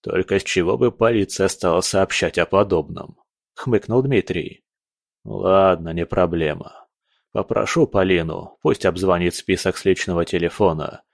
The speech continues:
и представится какой-нибудь эпидемиологической службой».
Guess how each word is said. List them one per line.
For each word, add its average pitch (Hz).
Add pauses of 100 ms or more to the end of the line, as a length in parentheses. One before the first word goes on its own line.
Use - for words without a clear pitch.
(200)
и 147
представится 101
какой-нибудь 90
эпидемиологической 98
службой». 80